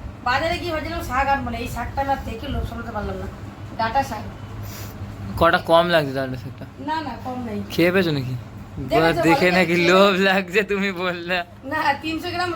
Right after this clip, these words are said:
Speaker 1: দ-, আড়াইশো গ্রাম দশ টাকা বলে দিল, তিনশো গ্রাম দশ টাকায় দিয়েছে। ঠিকই আছে ডাটা শাকটা। আচ্ছা, এই গেল ডাটা শাক। আম বাজারে একশো টাকা কিলো।
Speaker 2: আ-, আশি টাকা করে নে-, আ, বলছিল যে।
Speaker 1: আর এনার থেকে আমি আশি টাকা কিলো নিয়ে আসলাম, দুইটাই নিয়ে আসলাম কুড়ি টাকা দিয়ে।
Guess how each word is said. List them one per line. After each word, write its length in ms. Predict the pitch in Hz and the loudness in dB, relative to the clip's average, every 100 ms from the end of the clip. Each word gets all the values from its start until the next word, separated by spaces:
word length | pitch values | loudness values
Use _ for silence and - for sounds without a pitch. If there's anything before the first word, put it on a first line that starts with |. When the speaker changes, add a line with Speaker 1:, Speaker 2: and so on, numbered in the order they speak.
| 262 | -4
Speaker 1:
দ-, 200 | 294 - | -4 0
আড়াইশো 260 | 269 302 | -2 -2
গ্রাম 180 | 349 359 | -4 -2
দশ 140 | 302 294 | -2 -2
টাকা 140 | 311 311 | -4 -4
বলে 160 | 269 | -4
দিল, 160 | 247 240 294 | -4 -8 -8
তিনশো 220 | 294 - | -10 -8
গ্রাম 220 | - - | -6 -2
দশ 120 | 247 226 | -4 -4
টাকায় 180 | 233 220 | -6 -4
দিয়েছে। 200 | - - | -4 -4
ঠিকই 200 | 359 359 | -4 -2
আছে 160 | 311 247 | -2 0
ডাটা 220 | 233 226 | 0 0
শাকটা। 320 | 208 202 - - - - - - - - - - 220 | -4 -8 -10 -14 -14 -16 -14 -14 -14 -10 -4 -4 -4
আচ্ছা, 180 | - 220 | -6 -8
এই 80 | 202 | -6
গেল 120 | 220 | -6
ডাটা 340 | 226 214 202 202 | -4 -4 -6 -8
শাক। 140 | - - - - - - - - | -10 -10 -10 -10 -10 -10 -8 -2
আম 220 | 339 320 | -2 0
বাজারে 340 | 302 285 311 | 0 0 2
একশো 220 | 294 - 320 | -2 -2 -6
টাকা 180 | 302 302 | -6 -6
কিলো। 280 | 285 220 147 - - - | -6 -8 -8 -12 -2 0
Speaker 2:
আ-, 180 | 170 180 | 0 2
আশি 380 | 170 165 202 | 2 2 0
টাকা 260 | 202 208 208 | 2 4 4
করে 220 | 214 214 | 2 0
নে-, 440 | 190 196 196 185 180 | -2 -2 -2 -2 -2
আ, 140 | 180 | -2
বলছিল 440 | 165 185 190 196 202 | 0 -2 0 0 0
যে। 160 | 233 254 | -2 -4
Speaker 1:
আর 200 | - 247 262 | -2 0 0
এনার 300 | 262 294 330 | -4 -4 -4
থেকে 100 | 339 339 | -4 -2
আমি 100 | 294 | -2
আশি 200 | 294 302 | -4 -4
টাকা 200 | 311 311 | -4 -4
কিলো 200 | 294 302 | -6 -4
নিয়ে 160 | 294 | -4
আসলাম, 220 | 294 320 | -4 -6
দুইটাই 360 | 277 262 277 302 | -6 -6 -6 -4
নিয়ে 120 | 294 | -4
আসলাম 240 | 269 254 233 | -4 -4 -6
কুড়ি 140 | 247 240 | -8 -6
টাকা 180 | 240 226 | -6 -6
দিয়ে। 200 | 214 | -8